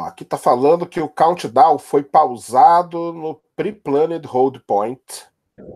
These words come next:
É,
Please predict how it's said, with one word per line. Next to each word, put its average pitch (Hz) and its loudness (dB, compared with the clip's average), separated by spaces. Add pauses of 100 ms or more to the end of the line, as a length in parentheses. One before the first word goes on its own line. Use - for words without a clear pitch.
(1400)
É, 117 -6